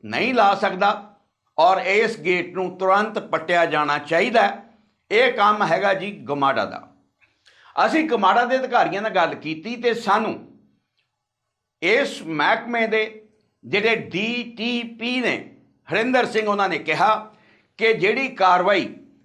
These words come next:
ਇਸ ਪਹਾੜ ਨੂੰ ਪੱਧਰਾ ਕਰਨ ਦੇ ਲਈ ਜਿਹੜੇ ਲੋਕਾਂ ਨੇ ਕੀਤੀ, ਗੁਰਮੁਖ ਸਿੰਘ ਨੇ ਕੀਤੀ, ਉਸ ਨੂੰ ਅਸੀਂ ਨੋਟਿਸ ਜਾਰੀ ਕਰ ਦਿੱਤਾ ਹੈ। ਇਹ ਜ਼ਮੀਨ ਜਿਹੜੀ ਹੈਗੀ ਆ, ਪੰਜਾਬ ਲੈਂਡ ਪ੍ਰੀਜ਼ਰਵੇਸ਼ਨ ਐਕਟ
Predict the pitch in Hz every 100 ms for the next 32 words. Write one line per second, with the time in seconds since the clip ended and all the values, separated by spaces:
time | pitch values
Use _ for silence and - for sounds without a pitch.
0 | _ 196 233 233 - - 175 - 147 165
1 | 208 220 220 175 - - _ _ _ -
2 | 202 262 254 - 208 202 202 202 190 190
3 | 190 170 - _ - 170 220 196 185 190
4 | 190 190 185 185 - 190 185 214 180 -
5 | - - _ _ 110 170 208 208 208 226
6 | 202 185 180 196 190 185 208 208 214 185
7 | 170 220 131 - - _ _ - 143 196
8 | 220 220 214 165 117 165 156 170 165 -
9 | - 156 135 98 - - _ _ _ _
10 | _ _ 254 285 247 220 233 262 247 240
11 | 262 214 208 226 214 156 151 - 185 190
12 | 196 226 233 202 170 185 196 220 214 214
13 | 190 180 190 190 196 185 190 190 - 214
14 | 226